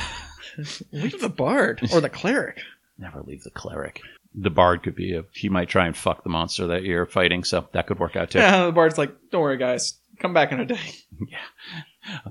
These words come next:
Speaker 1: If there's a sock on the door, come back two days later.
Speaker 2: Right.
Speaker 1: Uh, and then just to piss me off even more, they add a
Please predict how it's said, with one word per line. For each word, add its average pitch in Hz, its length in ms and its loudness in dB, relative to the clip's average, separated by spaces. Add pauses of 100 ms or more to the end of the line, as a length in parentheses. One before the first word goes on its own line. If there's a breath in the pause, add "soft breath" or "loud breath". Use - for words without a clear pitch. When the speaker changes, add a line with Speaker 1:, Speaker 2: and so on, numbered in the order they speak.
(280)
Speaker 1:
If - 140 -8
there's 92 180 4
a 92 40 0
sock 104 420 8
on 107 200 8
the 107 60 4
door, 101 420 6
come 87 220 -4
back 76 320 -2
two 82 140 -4
days 67 280 -6
later. - 300 -8 (220 loud breath)
Speaker 2:
Right. 180 140 -6
Speaker 1:
Uh, 123 540 12 (100)
and 139 180 8
then 165 340 6
just 151 200 2
to - 60 -6
piss - 280 8
me 127 120 8
off 123 220 8
even 110 240 4
more, 139 400 10
they 131 200 6
add 110 220 8
a 98 320 6